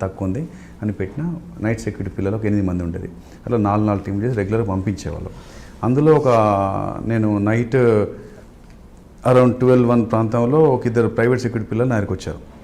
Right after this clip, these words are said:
"ఆ, రాలేదు," ఫోన్ చేశారు. "సార్, సార్, ఒక ఇంటికి గేటుకు తాళం వేసి ఉన్నది, ఇంటి లోపల ఏదో మూలుగిన వస్తుంది, మూలుగు సౌండ్ వస్తుంది సార్,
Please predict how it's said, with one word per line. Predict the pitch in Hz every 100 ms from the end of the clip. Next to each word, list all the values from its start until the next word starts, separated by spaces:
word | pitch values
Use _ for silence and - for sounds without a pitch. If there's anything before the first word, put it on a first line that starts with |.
| - - - - - - - - - - - - -
"ఆ, |
రాలేదు," | 156 143 131
ఫోన్ | 110 175 185
చేశారు. | 127 90 85 - - - - - -
"సార్, | - 135
సార్, | 143 139
ఒక | 131 123
ఇంటికి | 113 147 131 135 160 147 127
గేటుకు | 131 147
తాళం | 127 123 131
వేసి | 131 127
ఉన్నది, | 120 120 147
ఇంటి | 147 123 117 120
లోపల | 131 127 127
ఏదో | 123 127
మూలుగిన | 110 123 143 123
వస్తుంది, | 107 - 107
మూలుగు | 135 135
సౌండ్ | 113 110
వస్తుంది | 104 - 101
సార్, | 98